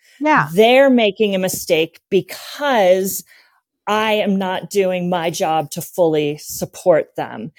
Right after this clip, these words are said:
Speaker 2: And that makes these conversations easy because
Speaker 1: I agree.
Speaker 2: I'm going in with this, like,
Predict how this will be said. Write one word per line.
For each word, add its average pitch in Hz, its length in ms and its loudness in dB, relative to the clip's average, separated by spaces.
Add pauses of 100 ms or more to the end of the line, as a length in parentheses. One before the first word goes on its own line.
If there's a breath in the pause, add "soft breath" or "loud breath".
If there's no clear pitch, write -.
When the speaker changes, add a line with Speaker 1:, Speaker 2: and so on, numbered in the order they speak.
(180 loud breath)
Speaker 2:
And 185 320 0
that 233 360 -4
makes 214 560 -2 (260)
these 196 260 -2
conversations 180 1300 -4 (300)
easy 175 540 2
because 185 320 0
Speaker 1:
I 165 40 -2
agree. 170 160 -4
Speaker 2:
I'm 233 240 0
going 202 380 2
in 175 480 -2 (200)
with - 220 0
this, 170 280 0
like, 165 360 0